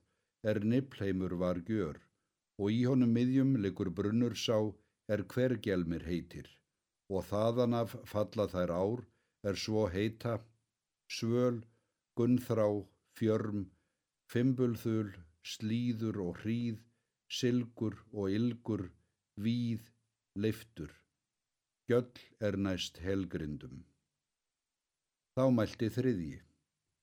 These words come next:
„Fyrst var þó sá heimur í Suðurálfu, er Músbell heitir. Hann er ljós og heitur.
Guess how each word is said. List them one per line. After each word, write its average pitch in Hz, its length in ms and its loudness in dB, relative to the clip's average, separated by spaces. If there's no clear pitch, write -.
„Fyrst 175 320 -4
var 131 160 6
þó 104 560 0
sá 110 140 0
heimur 113 480 2
í 98 80 0
Suðurálfu, 90 880 0
er 104 240 0
Músbell 110 640 -2
heitir. 78 460 -10
Hann 123 260 4
er 101 160 0
ljós 104 720 -2
og 92 160 -6
heitur. 131 480 -2